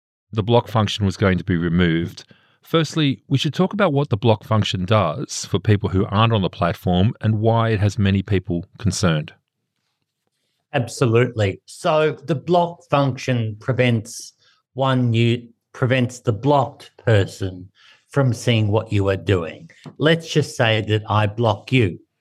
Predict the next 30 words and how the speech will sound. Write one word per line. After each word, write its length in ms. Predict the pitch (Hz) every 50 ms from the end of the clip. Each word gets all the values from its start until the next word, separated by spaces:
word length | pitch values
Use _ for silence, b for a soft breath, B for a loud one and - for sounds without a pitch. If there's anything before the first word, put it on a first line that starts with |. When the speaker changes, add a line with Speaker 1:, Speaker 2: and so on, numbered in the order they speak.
| _ _ _
Speaker 2:
on 240 | - - - 123 110
Twitter. 400 | - - 131 107 90 - 80 - - _ _ _ b b b b b b b b b b b
Now, 340 | 135 139 131 123 120 123 123
if 160 | 135 131 -
I 160 | 127 117 110
was 220 | 104 101 104 98 -
to 120 | - 117
block 500 | 101 - 120 139 156 160 160 - - -
you, 340 | 110 101 98 98 98 95 95 B B B B B
you 240 | 131 165 170 170
would 300 | 143 143 160 160 160 -
not 240 | 127 143 120 120 -
be 100 | 131 123
able 380 | 113 107 107 107 107 113 107 101
to 180 | - 110 107
see 380 | 104 - - - 151 143 135 131
my 280 | 120 120 110 110 107 104 107 - - -
tweets 540 | 113 113 113 104 104 107 - - - - _ _ - _ _ _ _
or 320 | - 110 113 110 113 - -
direct 640 | 110 101 131 120 104 101 95 90 85 - - - - _ -
message 460 | 123 127 117 - - 139 110 - -
me. 320 | 104 92 82 87 - - _ _ B B B B B B B B B B B -
Under 460 | 123 131 131 123 117 127 120 123 - - _ _ -
Elon 420 | 127 123 117 113 107 107 104 104
Musk's 440 | 107 104 104 107 - - - - - _
proposed 640 | - 127 123 - - 117 110 104 104 101 107 - _
plan, 720 | - - - 135 143 151 151 143 117 92 - - 113 - _ _ b b b b b b b b _ _ _ _ _ _
you 240 | - 139 135 143 147
will 240 | 131 147 156 131 120
not, 340 | 120 123 117 117 - -